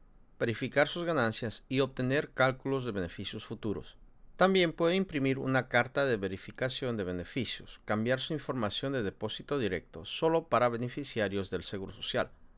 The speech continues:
y obtener un formulario S S A guion diez noventa y nueve diagonal diez cuarenta y dos S de reemplazo.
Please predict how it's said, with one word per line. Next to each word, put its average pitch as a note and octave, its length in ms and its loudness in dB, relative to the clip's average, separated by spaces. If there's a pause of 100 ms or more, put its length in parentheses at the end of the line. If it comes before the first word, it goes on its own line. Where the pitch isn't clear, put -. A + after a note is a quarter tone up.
(380)
y D#3 100 2
obtener D#3+ 520 4
un E3 120 0
formulario D3 680 2
S A#2 280 0
S C3+ 240 0
A G#2 280 4
guion A#2 440 0
diez A2+ 240 0
noventa B2+ 300 -2
y G#2+ 40 2
nueve G2+ 320 2
diagonal G#2 460 0
diez B2 220 0
cuarenta C3 400 -2
y G#2 40 2
dos F#2+ 360 -2
S C3 420 -2
de F#2 240 -4
reemplazo. G2+ 500 2